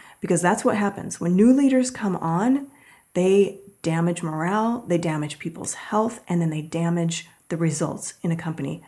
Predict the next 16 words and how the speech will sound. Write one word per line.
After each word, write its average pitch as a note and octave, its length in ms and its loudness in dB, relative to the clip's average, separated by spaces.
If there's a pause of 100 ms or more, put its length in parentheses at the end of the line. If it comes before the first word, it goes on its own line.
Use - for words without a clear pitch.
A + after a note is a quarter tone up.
(200)
just F3 280 -4
because E3+ 380 -4
of - 220 -14
their D#3+ 240 -2
self-doubt. - 800 -8 (1200)
So F#3 240 0
just G#3 220 0
remember, G#3 340 6
when G#3 220 6
you C4+ 80 8
start A#3+ 300 -2
your E3+ 80 0
job, E3+ 280 0
your F#3 120 2
biggest A3+ 340 0
responsibility F3 920 -2